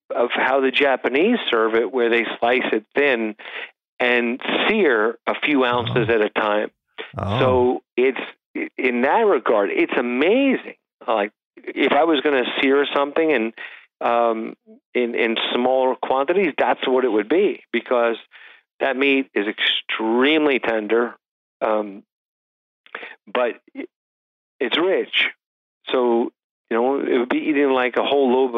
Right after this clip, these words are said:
Speaker 1: of foie gras if you ate the whole thing. Um, I think that's a mistake I see sometimes in, in restaurants. You know, they ask, "What's the best steak?" Well, that's subjective. For grilling, I think prime is the best steak. Uh,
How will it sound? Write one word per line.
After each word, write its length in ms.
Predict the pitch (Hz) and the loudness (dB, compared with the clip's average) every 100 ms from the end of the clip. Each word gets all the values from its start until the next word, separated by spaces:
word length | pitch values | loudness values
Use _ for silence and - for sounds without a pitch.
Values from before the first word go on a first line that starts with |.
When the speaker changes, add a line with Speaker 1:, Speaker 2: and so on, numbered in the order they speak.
| 113 | -2
Speaker 1:
of 60 | - | 0
foie 200 | 127 123 | -2 0
gras 340 | 139 180 147 | 0 0 0
if 100 | 101 | -2
you 100 | 113 | -6
ate 260 | - 120 - _ _ 220 175 - - | -2 -2 -4 _ _ -20 -20 -20 -20
the 180 | - 117 | -6 -6
whole 240 | 101 123 113 | -2 -2 0
thing. 400 | - 151 117 - _ - - - _ | 0 0 -2 -6 _ -20 -20 -20 _
Um, 320 | 120 117 113 117 | -2 0 0 0
I 200 | 120 123 | 0 0
think 140 | 143 135 | 0 0
that's 180 | 127 - - _ - | -4 -6 -20 _ -4
a 100 | 117 | -2
mistake 500 | 123 - - 127 123 | -2 -4 -2 0 0
I 200 | 117 - | 0 -2
see 160 | - 120 - | -8 -8 -4
sometimes 460 | 120 110 123 117 107 - _ - | -4 -2 -4 -2 -8 -12 _ -10
in, 260 | 120 117 - | -10 -10 -10
in 100 | 113 | -4
restaurants. 540 | 123 127 - 120 110 - _ _ _ _ _ _ _ _ | -2 -2 -2 -2 -2 -8 _ _ _ _ _ _ _ _
You 60 | 123 | -14
know, 100 | 117 | -6
they 180 | 120 | -2
ask, 220 | 117 123 - | -2 -4 -2
"What's 180 | 147 135 | -4 -2
the 80 | 151 | -4
best 260 | 123 143 135 | 0 -2 -2
steak?" 300 | - 143 113 _ _ | 0 0 0 _ _
Well, 180 | 165 170 - _ - | -8 -8 -8 _ -8
that's 140 | 156 - | -6 -6
subjective. 640 | 139 - 185 - 117 123 - _ - - _ _ _ _ _ _ | -4 0 0 0 -4 -4 -14 _ -20 -20 _ _ _ _ _ _
For 100 | 151 | -2
grilling, 520 | 113 139 185 185 151 | 0 0 2 2 2
I 140 | 127 127 | 0 0
think 220 | - 139 - | 0 -2 0
prime 320 | - 160 185 | 0 2 2
is 120 | 160 120 | 2 0
the 60 | |
best 240 | 113 120 110 | 0 -2 0
steak. 380 | 120 113 113 - | 0 0 -2 -14
Uh, 420 | 349 131 120 120 | -4 0 2 0